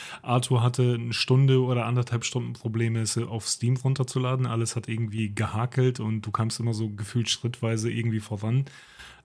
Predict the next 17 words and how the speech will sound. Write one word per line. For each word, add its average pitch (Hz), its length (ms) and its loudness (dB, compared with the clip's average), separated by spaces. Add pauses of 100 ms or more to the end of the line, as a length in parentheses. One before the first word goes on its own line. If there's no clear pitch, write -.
(120)
Ähm, 113 380 4 (600)
das - 220 4
war 127 160 8
schon, 123 460 6 (480)
war 110 240 6
schon 120 180 2
interessant. 110 540 0 (520)
Zu - 160 2
dem 123 240 6
Thema 139 340 4
einfach 127 280 2
nur 123 120 2
ganz 120 180 2
schnell. 120 260 0
Ich - 140 -4
finde 139 380 4
es 131 500 0